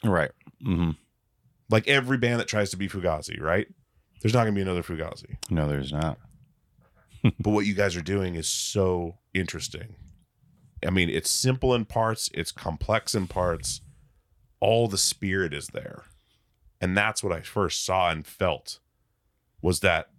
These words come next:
Speaker 2: spirit behind it. And I was like, "You did it. Like, you found it." Uh, I feel
Speaker 1: I appreciate
Speaker 2: where
Speaker 1: that.
Speaker 2: you belong.
Speaker 1: When we first had our first, we talked about starting this band for, like, a year before we actually had a practice.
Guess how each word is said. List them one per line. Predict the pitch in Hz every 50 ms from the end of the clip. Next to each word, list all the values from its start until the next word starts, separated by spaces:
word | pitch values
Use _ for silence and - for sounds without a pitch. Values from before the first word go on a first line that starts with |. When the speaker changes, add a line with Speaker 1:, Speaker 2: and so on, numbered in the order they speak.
| _ -
Speaker 2:
spirit | - - - - - - - 92 87 76 - - -
behind | - 82 78 80 78 80 78 78 80
it. | 80 80
And | 80 78 80
I | 78
was | 78 - -
like, | 80 73 - - - - _ _ _ _ - _ _ _ _ _ _ - -
"You | - 82 85 78
did | 71 80 98 104
it. | 87 - -
Like, | - 98 80
you | 73 73
found | - - 101 95 90 80 -
it." | - - - - - _ _ _ _ - - - - - -
Uh, | 80 73 78 - -
I | 101 107 101 90
feel | - 87 82 85 82 - _ _ _ _ _ _ _ _ _ _ _ _ - -
Speaker 1:
I | 95
appreciate | 85 - - 110 110 - - 101 78 107
Speaker 2:
where | 107 95
Speaker 1:
that. | 82 -
Speaker 2:
you | 82
belong. | 78 92 90 87 76 - - - - - - - - - - -
Speaker 1:
When | 104 95 90 87
we | 87 87 82
first | 78 - 95 92 85 - - - - - -
had | - 92 82
our | 80 76 -
first, | - 85 78 76 - - - _ _ _ _ _ _ - - - - - -
we | - 110
talked | 98 123 104 101 95 -
about | 101 98 92 82 65
starting | - - 92 82 82 82 80 78
this | 76 71 - -
band | 82 78 76 78 76 73 71
for, | - 80
like, | 76 71 67 69
a | 71
year | 67 65 67 69 67 67 69 71
before | 69 69 69 - 76 73 71
we | 69 71 71
actually | 71 71 - - 76 73
had | 69 65
a |
practice. | - - 80 76 73 71 - - 80 80 - -